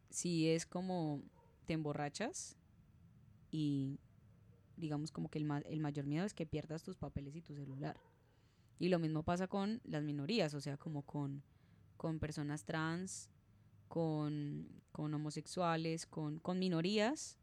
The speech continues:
y porque las mujeres representamos una minoría, es eso, es te emborrachas y ya no sabes qué vas a pasar,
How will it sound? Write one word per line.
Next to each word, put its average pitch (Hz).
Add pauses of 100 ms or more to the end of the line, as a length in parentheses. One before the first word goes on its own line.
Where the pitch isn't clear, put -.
(120)
y 170
porque 156
las 151
mujeres 151
representamos 160
una 165
minoría, 180 (760)
es 165
eso, 202 (100)
es 156
te 156
emborrachas 170
y 170
ya 143
no 147
sabes 160
qué 160
vas 151
a 160
pasar, 196